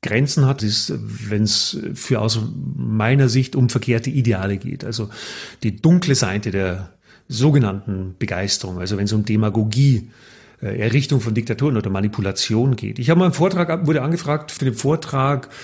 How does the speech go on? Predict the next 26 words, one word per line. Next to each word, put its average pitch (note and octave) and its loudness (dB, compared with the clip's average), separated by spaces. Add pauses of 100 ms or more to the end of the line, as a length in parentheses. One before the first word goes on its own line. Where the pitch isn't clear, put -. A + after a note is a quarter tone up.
(160)
vor A#2 0
Automatenaufstellern. A2 0
Ich A2 0
will F3+ 4
jetzt E3 4
nicht D3 2
dissen, F3 4
aber G#2 0
für B2 0
mich D#3 2
war C#3+ 0
das D3 0
sowas, C#3+ 0 (380)
wer A#2+ 0 (200)
sein C3 2
Geld C#3+ 0
mit C3+ 0
der B2 2
Sucht E3 2
anderer C#3 4
verdient, B2+ 2
den B2 0
kann A2+ 0
ich A2+ 2
nicht G#2 0
unterstützen. G2 -8